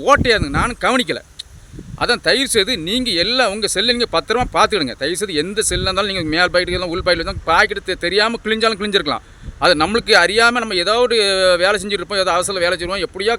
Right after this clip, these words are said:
காணாம போறதுக்கு வாய்ப்பு இருக்கு. அடிக்கடி நீங்க செல்லை மட்டும் கை தொட்டு தொட்டு பார்த்துக்கிடுங்க. ஆனா என் செல்லு அப்படி போச்சு. பழையபடி நீங்க இன்னைக்கு தான் ஒரு செல்லு வாங்கினேன். இன்னைக்கு செல்லு வாங்கி, ஏன்டா அமௌண்ட் புது செல்லு வாங்கல, பழைய செல்லு தான் வாங்கினேன். அஹ் சரி,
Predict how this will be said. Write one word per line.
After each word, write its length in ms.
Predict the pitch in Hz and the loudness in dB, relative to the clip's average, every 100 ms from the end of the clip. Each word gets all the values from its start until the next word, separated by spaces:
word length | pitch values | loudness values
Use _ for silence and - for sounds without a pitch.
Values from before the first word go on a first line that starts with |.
| 185 | 2
காணாம 260 | 190 214 190 | 2 2 -2
போறதுக்கு 260 | 202 190 | -4 2
வாய்ப்பு 220 | 175 175 156 | 2 2 -6
இருக்கு. 160 | 123 - - - | -10 -18 -10 0
அடிக்கடி 320 | 196 269 254 269 | 2 2 -2 -2
நீங்க 120 | 262 - | -2 0
செல்லை 240 | 240 262 214 | 0 0 0
மட்டும் 200 | 208 202 | 0 2
கை 80 | 220 | 2
தொட்டு 240 | - 196 202 | 0 -4 -4
தொட்டு 140 | 226 175 | -2 2
பார்த்துக்கிடுங்க. 380 | 202 180 127 - - - - - - | 2 2 -4 -8 -14 -14 -14 -14 -4
ஆனா 120 | 147 151 143 | 0 2 2
என் 140 | 190 214 | 2 2
செல்லு 160 | 220 220 | 0 0
அப்படி 140 | 196 - | -2 2
போச்சு. 260 | 240 - 131 - - - 156 | 2 2 -4 -8 -14 -2 4
பழையபடி 380 | 247 269 220 233 | 6 6 2 -4
நீங்க 140 | 214 196 | -4 -4
இன்னைக்கு 220 | 202 214 | -2 -2
தான் 100 | 226 202 | -2 -2
ஒரு 80 | 190 | -4
செல்லு 200 | 220 202 180 | -4 0 0
வாங்கினேன். 260 | 190 135 | 0 -2
இன்னைக்கு 200 | 143 160 - | -6 -8 -6
செல்லு 220 | 214 233 180 | -4 -2 0
வாங்கி, 300 | 185 160 170 180 - - - - - 160 | -2 -4 -8 -10 -18 -20 -20 -10 -2 2
ஏன்டா 140 | 180 165 | 4 2
அமௌண்ட் 320 | 220 208 - | 2 -2 -2
புது 140 | 233 254 | 0 2
செல்லு 180 | 269 262 | 4 4
வாங்கல, 200 | 247 175 - | 4 0 2
பழைய 160 | 175 214 | 2 2
செல்லு 160 | 214 240 | 2 2
தான் 100 | 190 | 4
வாங்கினேன். 280 | 202 165 107 - - - - | 2 0 -4 -14 -20 -16 -4
அஹ் 140 | 160 160 | -2 0
சரி, 140 | 180 | 0